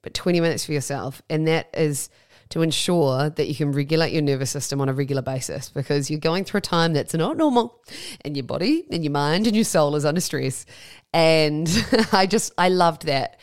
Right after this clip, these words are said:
And it's actually made me be like, every time Charlie's asleep, I'm like, "Okay, no, this first twenty minutes, I'm going to ruthlessly dedicate it to me." And while it may not seem like much, it does add up, add up over time and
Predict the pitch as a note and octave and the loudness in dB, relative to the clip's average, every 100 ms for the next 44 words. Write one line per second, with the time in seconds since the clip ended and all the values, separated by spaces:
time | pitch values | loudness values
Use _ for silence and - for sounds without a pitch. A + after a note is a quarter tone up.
0 | - - - F3 F3 - G3 - G3 F3 | -20 -20 -2 -2 -2 -2 -2 0 -2 0
1 | D#3 D#3 D3+ D3+ D3 C#3 C3+ D3+ D3 C#3+ | 2 2 0 2 2 0 -2 -6 -4 -4
2 | C#3 C#3+ C#3 C3+ D3 C3+ C#3 C#3 - D#3 | 0 -2 -2 -4 -4 -2 -2 -2 -4 -2
3 | C#3+ C#3 C3 D3 - - E3+ _ _ G#3 | 0 2 0 -2 -6 -10 -20 _ _ 4
4 | A#3+ - - - A3+ - G#3+ G3 D3+ C4+ | 4 0 -10 -4 -4 -2 0 2 4 4
5 | F4+ - - - _ _ _ _ _ _ | 2 -4 -14 -16 _ _ _ _ _ _
6 | _ D#3 D#3 D#3 D3+ D#3+ F#3 - G3 F#3+ | _ -2 0 0 2 0 0 -2 -2 -2
7 | F3 D#3+ D3+ D3 D3 - F3 C#4 F4 - | 0 0 2 0 0 -2 -2 -2 -4 -10
8 | _ _ _ _ _ _ _ _ - E3+ | _ _ _ _ _ _ _ _ -8 0
9 | E3 E3 - F3+ F#3+ F#3 - - F3 E3+ | 2 2 0 2 2 2 -4 -2 0 0
10 | D3+ D3+ D3 C4 - - - - D#3 - | -2 0 0 -2 -4 -10 -10 -10 -10 -2
11 | D3+ D#3 - D#3 D3 D3+ - _ _ F3+ | 0 0 0 -2 0 -4 -8 _ _ -2
12 | F3+ D#3 E3 C#3+ - C#3 D3+ D4 D4 - | -2 2 0 0 -4 -4 -2 -2 -4 -8
13 | - A2+ C#3+ C#3 - | -14 -8 -6 -6 -8